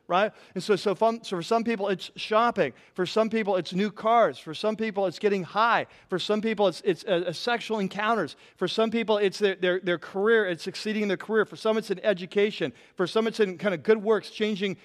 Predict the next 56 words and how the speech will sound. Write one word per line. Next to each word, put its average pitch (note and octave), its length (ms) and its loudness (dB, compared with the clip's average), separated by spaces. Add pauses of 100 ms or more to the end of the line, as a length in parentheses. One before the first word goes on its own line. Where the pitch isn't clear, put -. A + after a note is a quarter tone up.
(100)
the F3+ 100 4
world. F#3 360 4 (220)
For A3 120 0
some, A3+ 240 2
it's A3 140 -4
their G3+ 140 4
kids. A3 380 2
For F#3+ 120 -4
some, A3 220 0
it's - 120 -2
their, F#3+ 140 0
their E3+ 160 0
sports. G#3 480 0
For F3+ 100 -4
some, A3+ 200 2
it's F#3+ 100 -2
their G3+ 100 4
video G3+ 360 2
games. D3+ 280 2 (220)
Like, F3 120 2
we B3 120 0
could B3 100 -6
go B3 180 4
on G#3 200 2
and A#3 80 4
on, A3 140 6
but F3+ 180 2 (220)
what G#3 380 6
is C4 240 2
it G#3+ 160 4
in G3 220 2
your G#3+ 280 4
life G#3+ 360 2
that's G#3+ 300 0
most G#3+ 440 4
important, G#3+ 460 2
that F#3 80 2
makes F#3+ 240 -2
life G3+ 280 2 (200)
worth A#3+ 380 4
living, G#3+ 260 6
that E3+ 60 -4
you G#3 100 -2
look A3+ 180 2
forward B3 500 4
to B3 140 -2
the G#3+ 120 2
most, A3 340 2
that E3 140 0
really A3 300 4 (260)
drives G3+ 600 2
you? F3+ 140 -4 (120)
That B3+ 280 6
is A#3+ 220 -4
your A3 160 0
passion. G#3+ 580 0